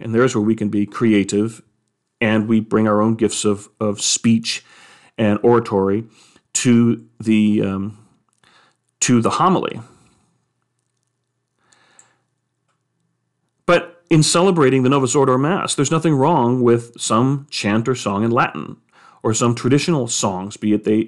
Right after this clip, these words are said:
be they in English or in Latin, or celebrating with incense, regardless of whether some people out of compulsion just start coughing, because it is God who has asked us in the book of Exodus to include incense in worship with him, and it's a constant part of worship throughout the scriptures,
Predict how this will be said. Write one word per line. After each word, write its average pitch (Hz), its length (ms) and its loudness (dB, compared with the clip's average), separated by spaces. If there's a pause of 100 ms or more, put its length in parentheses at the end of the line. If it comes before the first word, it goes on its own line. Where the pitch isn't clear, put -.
(100)
be 120 100 0
they 110 160 4
in 104 80 0
English 139 480 0 (220)
or 175 180 2
in 139 80 0
Latin, - 420 -8 (680)
or 131 100 2
celebrating 139 500 2
with 147 200 0
incense, 160 500 2
regardless 139 480 2
of 135 100 0
whether 127 240 2
some 123 200 -2
people 123 280 0
out 110 60 2
of 104 100 -2
compulsion 117 540 -2
just 113 160 0
start 113 260 -2
coughing, - 460 -2
because 113 340 -2
it 104 80 0
is 101 120 -2
God 160 300 2
who 117 140 -2
has 101 140 -2
asked 95 340 -6
us - 200 -8
in 123 120 0
the 104 80 0
book 101 140 -4
of 98 100 -10
Exodus - 400 -10
to 117 160 -6
include 113 360 -4
incense 131 480 -4
in 107 160 -6
worship 147 340 -2
with - 140 -12
him, 104 160 -10 (280)
and 117 120 -2
it's 120 120 -2
a 113 60 -6
constant 165 500 -2
part - 240 -8
of - 120 -12
worship - 340 -8
throughout 98 220 -8
the - 80 -14
scriptures, 127 500 -4